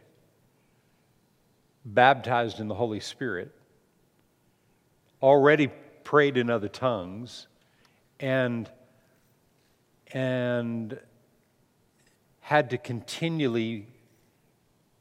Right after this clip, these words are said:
they had to continually be being filled. Amen? And that's what God wants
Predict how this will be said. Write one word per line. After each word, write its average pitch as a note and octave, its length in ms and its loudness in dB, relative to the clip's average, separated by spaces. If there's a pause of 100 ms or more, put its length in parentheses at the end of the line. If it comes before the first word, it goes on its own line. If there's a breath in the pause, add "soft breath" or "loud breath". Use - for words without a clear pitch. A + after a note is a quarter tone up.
(1800)
they B2 80 -4
had C3+ 160 -2
to A#2+ 80 -4
continually B2 960 -4 (180)
be C3 540 -2 (500 soft breath)
being B2 300 -2
filled. F2 540 -2 (800)
Amen? B2 300 -2 (840 soft breath)
And B2+ 100 -4
that's D3+ 220 2
what C#3 160 0
God C3 220 4
wants B2 480 -4